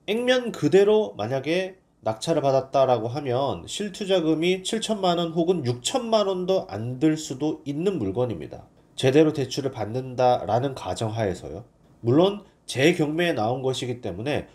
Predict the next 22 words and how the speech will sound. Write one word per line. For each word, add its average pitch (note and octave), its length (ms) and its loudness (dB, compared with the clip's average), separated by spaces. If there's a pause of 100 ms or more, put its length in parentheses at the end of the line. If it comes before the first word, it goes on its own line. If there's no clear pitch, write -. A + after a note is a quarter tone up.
(120)
어떤 F#3+ 480 2
연유로 D3 840 2
또다시 G#3 340 2
경매에 D#3+ 380 0
나왔는지를 C3 1120 0 (420)
조사해보는 C#3 640 0
게 C#3+ 140 -2
가장 D#3+ 400 -2
중요하겠지만 B2+ 960 -2 (320)
그냥 A3 360 4
서류상으로 A3 720 0
보이는 D#3 380 0
거에는 A2 600 0 (280)
지금 F#3 600 0 (220)
여기 D3 460 2
소유자분께서 F3+ 1700 2 (380)
다른 F#3 320 2
채무가 G#3 380 0
많이 A#2+ 320 0
있으셨던 F#3+ 720 -2
것 C#3+ 140 -2
같습니다. D#2+ 580 -10